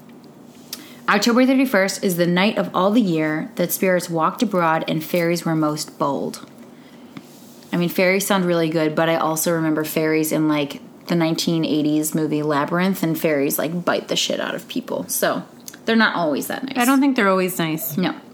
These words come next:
Speaker 1: But, I, I mean, so they believe that spirits walked. I mean, I don't know if that's because it was the death of summer and that was, like, the transition, and so they
Speaker 2: Yeah.
Speaker 1: thought that, like, these spirits then, like, came around and, like, spread the death.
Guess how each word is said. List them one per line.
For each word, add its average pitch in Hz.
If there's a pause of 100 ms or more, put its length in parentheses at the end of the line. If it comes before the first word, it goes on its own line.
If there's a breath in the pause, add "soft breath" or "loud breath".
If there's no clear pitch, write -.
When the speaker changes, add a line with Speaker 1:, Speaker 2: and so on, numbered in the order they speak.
(460 loud breath)
Speaker 1:
But, 269 (300)
I, 247
I 262
mean, 247 (380)
so 330
they 294
believe 254
that 233
spirits 208
walked. 175
I 214
mean, 196
I 185
don't 202
know 196
if 190
that's 185
because 190
it 165
was 170
the 170
death 160
of 165
summer 190
and 170
that 165
was, 170
like, 160
the 165
transition, 170
and 165
so 170
they 247
Speaker 2:
Yeah. 202
Speaker 1:
thought 151
that, -
like, 165
these - (340)
spirits 170
then, 170
like, 156
came 175
around 160
and, 156
like, 135 (880)
spread 160
the 156
death. 147